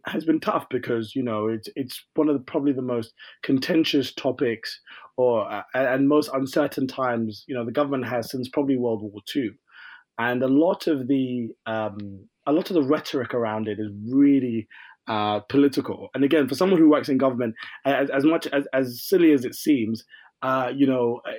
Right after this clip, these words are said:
w-, w-, we are apolitical, we are impartial in a lot of senses, and our job is to give the best advice. Um, and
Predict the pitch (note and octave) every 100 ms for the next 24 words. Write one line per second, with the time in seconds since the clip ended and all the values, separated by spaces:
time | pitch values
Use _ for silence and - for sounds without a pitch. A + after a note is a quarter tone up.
0 | - D#3 D3 D3+ D3+ D#3 D#3+ E3+ D#3+ -
1 | E3 E3 - C3 - - G2+ B2+ C3 A#2+
2 | B2 A#2 - G2+ G2 G#2 A2+ A2 - G#2
3 | G#2+ A2+ A#2 D3 D#3 C3+ A2+ D3+ C3 A2
4 | - G#2 A2 G#2+ G#2 G#2+ - G2+ G2+ -
5 | - - _ - - - - A#2+ A#2+ A#2+
6 | A#2 _ _ - C#3+ D3 C#3+ C3+